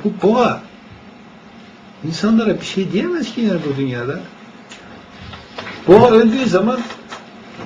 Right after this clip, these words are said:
o din adamları dolaşırlarmış meraları. Onun ruhunun geçtiği Apis'i ararlarmış. Onun için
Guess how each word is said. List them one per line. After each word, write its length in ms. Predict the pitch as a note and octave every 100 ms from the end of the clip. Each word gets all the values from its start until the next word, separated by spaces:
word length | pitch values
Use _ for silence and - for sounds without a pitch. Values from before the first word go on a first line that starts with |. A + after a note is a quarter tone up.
| - - - - - -
o 240 | F#3+ G3+ E3
din 120 | A3
adamları 520 | F#3 F3 F3 E3+ D#3+
dolaşırlarmış 760 | F#3 G#3 - D3 B2+ A#2+ -
meraları. 640 | B2+ A#2+ A#2 A2+ A2+ G#3 B3+ - - - - - - - - - - - - - - - -
Onun 340 | C3+ G#3+ A3+ F3+
ruhunun 540 | F#3+ G3 G#3+ C4 A3+
geçtiği 440 | G#3 F#3 - C4
Apis'i 400 | A#3 A3 G3 A#3
ararlarmış. 760 | D#3 A#2+ G#2+ F#2+ - - - - - - - - - - - - - - - - - - G#3 - - - - - G3 - - - - - - - -
Onun 140 | G#3+
için 300 | A3+ G#3 F3+